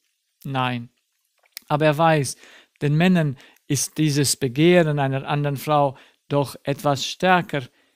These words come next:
der Versuchung wie bei der Frau. Aber auch Frauen können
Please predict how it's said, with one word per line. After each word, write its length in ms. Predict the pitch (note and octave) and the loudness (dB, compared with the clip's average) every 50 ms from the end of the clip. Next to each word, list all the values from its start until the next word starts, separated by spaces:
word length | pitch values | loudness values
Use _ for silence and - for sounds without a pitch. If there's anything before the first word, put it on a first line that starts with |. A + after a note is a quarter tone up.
| _ _ _ _ _ _ _ _ _ _ _ _ _ - | _ _ _ _ _ _ _ _ _ _ _ _ _ -4
der 120 | C3 C#3+ | -2 -2
Versuchung 640 | C3+ - D3+ C#3 A#2 C3+ D3+ D3 B2+ - D3 C#3 B2+ - | -2 -2 -2 -4 -2 -2 -4 -4 -4 -6 -10 -10 -8 -6
wie 100 | D3 C#3+ | -6 -4
bei 140 | B2+ C#3 C3+ | -2 -2 -2
der 140 | B2+ C3+ B2+ | -2 -4 -8
Frau. 420 | - - C#3+ C3+ C3 B2+ B2 A#2+ _ _ _ _ _ _ _ _ - | -6 -6 -4 -4 -2 -4 -6 -8 _ _ _ _ _ _ _ _ -8
Aber 220 | - - B2 C#3+ | -6 -2 0 0
auch 140 | C#3+ C3 - | 0 -2 -4
Frauen 640 | - - - D#3+ E3+ F3 E3+ D#3 D3 C3+ B2+ A2+ - _ _ _ _ _ _ _ _ - | -8 -10 -4 0 0 2 2 0 -2 -4 -4 -6 -10 _ _ _ _ _ _ _ _ -4
können 520 | - E3+ E3+ E3 D#3 D3 C#3+ C#3 C#3+ - | 0 0 0 2 0 -2 -4 -6 -8 -10